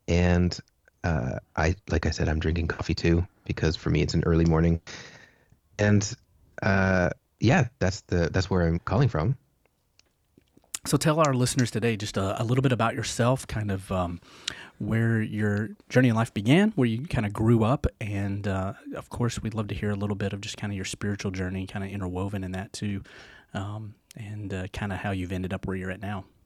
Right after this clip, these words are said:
Speaker 1: Oh, that's a, that's a loaded question.
Speaker 2: It is.
Speaker 1: So
Speaker 2: I'm
Speaker 1: where
Speaker 2: gonna
Speaker 1: did my
Speaker 2: take a
Speaker 1: journey
Speaker 2: long
Speaker 1: begin?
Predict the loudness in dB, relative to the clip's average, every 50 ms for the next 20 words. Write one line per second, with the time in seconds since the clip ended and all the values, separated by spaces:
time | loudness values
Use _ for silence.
0 | _ _ -14 -8 0 4 4 6 6 6 6 6 4 4 4 2 2 2 2 4
1 | 4 4 6 6 6 4 4 4 2 2 2 2 2 2 2 2 2 2 0 -2
2 | -2 0 0 0 0 0 0 4 6 6 8 8 6 6 6 8 8 8 6 6
3 | 6 4 6 6 6 4 4 4 2 2 2 2 2 4 4 4 4 4 4 4
4 | 2